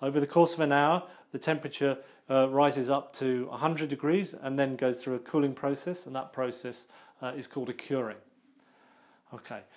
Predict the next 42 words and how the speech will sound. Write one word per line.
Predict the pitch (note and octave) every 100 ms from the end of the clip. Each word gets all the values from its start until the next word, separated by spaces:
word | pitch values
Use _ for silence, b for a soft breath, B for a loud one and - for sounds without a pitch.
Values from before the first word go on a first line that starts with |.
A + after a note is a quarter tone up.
| b b
now, | C#3 C3 G#2+ - B -
once | F3 F3+
the | F3
tiles | F3 E3 D#3+
come | - D#3
out | E3 D#3
of |
this | C#3 -
curing | - D3+ D#3+ D3
or | B2+
baking | C#3+ C#3+ C#3+ B2+
process, | - A#2+ A2+ B2 C#3+ - B B B B
uh, | C#3 C#3 C#3+
there's | C#3
a | C#3
strong | - - F3+ D#3+
bond | D3 C3+ A#2+ A#2
between | A#2+ - B2+
all | C#3 C3 B2
the | A#2+
layers, | A#2 A2+ G#2+ - - b b -
uh, | A2+ A2 G#2+ -
between | G#2+ B2
the | A2+
layers | A#2+ A2+
of | G#2+
the | A2
steel, | - C#3+ C3+ C3
the | A2+
base | B2 A#2+
coat, | - A#2 A2+
and | A#2
all | A#2 A2
the |
coatings | G#2+ A#2 A2 A#2 G2+
and | A2+
the | G#2+
stone | - A#2+ A2
chip | - A2 - _
and | A2+
the | A2+
overglaze. | G#2+ G#2 - G#2+ G2 -